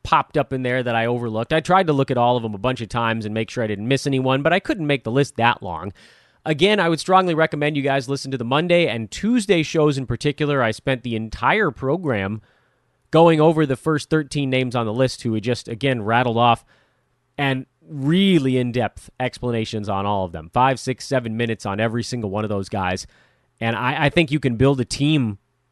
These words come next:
with a lot of those guys early on, and it allows you to, to m-, take some chances early on as well, because you know you have these safe guys that are gonna outperform their slot.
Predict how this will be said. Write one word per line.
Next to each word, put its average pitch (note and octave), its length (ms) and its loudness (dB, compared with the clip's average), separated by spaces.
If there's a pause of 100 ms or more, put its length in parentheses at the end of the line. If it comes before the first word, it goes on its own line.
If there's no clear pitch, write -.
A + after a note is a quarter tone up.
with A#2+ 200 0
a A#2+ 40 0
lot B2 280 6
of F#3+ 40 6
those C3+ 180 6
guys A#2 320 2
early B2 260 0
on, B2 400 2 (760)
and C#3 160 0
it B2+ 60 0
allows D3 360 2
you D#3+ 100 2
to, B2+ 80 0 (300)
to D3 60 0
m-, C#3 120 0
take G3+ 280 2
some D#3+ 140 -4
chances - 640 -6 (1040)
early D#3 280 6
on D3+ 160 4
as C#3 140 -2
well, F#3+ 180 4
because B2 300 0
you C3 60 -4
know D#3 260 6
you F3 140 2
have C#3 160 0
these C3 160 -6
safe C#3+ 260 -2
guys C3 260 0
that A2 120 0
are A2 80 0
gonna G#2 160 -2
outperform G#2 480 -4
their E2+ 120 -8
slot. F#2+ 360 -6